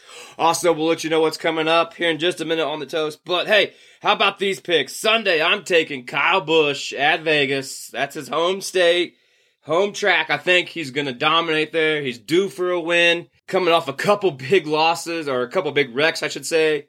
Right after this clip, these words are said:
Not finishing in two races out of the last three, so, uh, I'm gonna take the eighteen car Sunday. How about some Revolution picks? How about I've got M J F and Jericho? They will be the new tag champions. That's my prediction.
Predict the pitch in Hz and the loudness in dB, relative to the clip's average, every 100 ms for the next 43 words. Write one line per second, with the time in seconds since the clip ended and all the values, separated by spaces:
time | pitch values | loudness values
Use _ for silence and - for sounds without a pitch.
0 | _ 107 156 165 170 156 151 151 156 147 | _ -2 0 2 2 0 0 -2 -4 -2
1 | 131 127 165 156 151 147 135 139 135 139 | -4 -4 0 2 2 -2 0 0 2 0
2 | 139 135 143 143 135 131 135 127 123 - | 0 -2 -8 -6 -6 -2 -2 0 -2 -4
3 | 147 151 180 175 156 - 147 127 143 147 | -4 -4 -2 -2 0 0 -2 0 2 2
4 | 139 151 135 147 131 123 - 127 120 113 | 0 -2 -2 -2 0 -2 -4 -4 -4 -6
5 | 107 _ _ - - _ 175 185 185 190 | -8 _ _ -20 -20 _ 0 2 0 0
6 | 180 180 180 185 220 - 185 147 165 143 | 2 2 4 4 2 0 0 2 2 2
7 | - - - - - - 135 139 143 143 | -4 -14 -14 -14 -16 -6 -4 0 0 0
8 | 143 165 156 131 151 151 131 - - _ | 0 0 0 0 2 2 0 -6 -20 _
9 | - 220 196 151 170 175 190 170 143 139 | 0 2 2 2 4 4 2 -2 -4 0
10 | 175 202 190 151 143 139 127 127 185 165 | 2 0 0 0 0 0 0 4 4 2
11 | 131 120 120 127 123 135 117 117 - 117 | -2 -4 -2 -4 -4 -2 -2 -2 -6 -6
12 | 117 117 113 107 131 156 127 127 123 98 | -6 -8 -10 -2 -2 0 -2 -2 -2 -6
13 | 107 104 95 104 | -6 -8 -12 -14